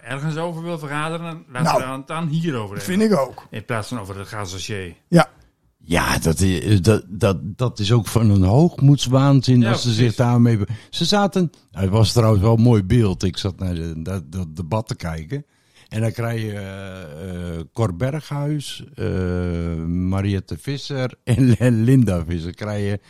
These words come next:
Speaker 3: krijg je zo close in beeld. En op dat moment belt de moeder van Linda, ver-, ver-, vermoed ik, "Je bent in beeld."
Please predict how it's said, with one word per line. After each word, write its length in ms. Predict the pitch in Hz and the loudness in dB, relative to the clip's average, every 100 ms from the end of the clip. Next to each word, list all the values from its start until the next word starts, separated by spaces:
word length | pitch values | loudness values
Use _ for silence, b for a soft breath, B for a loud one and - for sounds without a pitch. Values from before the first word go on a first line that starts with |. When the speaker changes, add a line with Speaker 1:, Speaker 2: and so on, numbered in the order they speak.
| b b _ | b b _
Speaker 3:
krijg 200 | 110 110 | -4 -4
je 60 | 98 | -2
zo 180 | 107 95 | -4 -2
close 500 | - 143 151 123 120 | 2 6 6 6 4
in 100 | 101 | 4
beeld. 480 | 107 139 214 - _ _ _ _ _ _ _ _ _ _ _ _ _ _ | 2 0 -2 -8 _ _ _ _ _ _ _ _ _ _ _ _ _ _
En 140 | - 90 | -10 -8
op 120 | 85 | 0
dat 160 | 196 180 | 2 6
moment 580 | 135 110 147 180 - - - | 6 8 6 4 -4 -14 -20
belt 560 | 90 82 180 196 165 | -4 4 4 2 2
de 100 | 117 | 6
moeder 440 | 104 160 190 160 92 | 8 8 8 4 4
van 180 | 107 | 2
Linda, 440 | 95 135 180 92 90 | 6 8 8 6 -2
ver-, 340 | 101 98 98 - | -6 -6 -8 -8
ver-, 120 | - 85 - | -8 -8 -6
vermoed 380 | 110 104 104 98 | 0 2 4 2
ik, 280 | 131 - _ b b b b _ _ | 0 -2 _ b b b b _ _
"Je 240 | 107 185 156 | 4 6 6
bent 280 | 143 113 | 6 6
in 160 | - 180 | 6 8
beeld." 400 | 226 165 90 - | 8 8 4 -2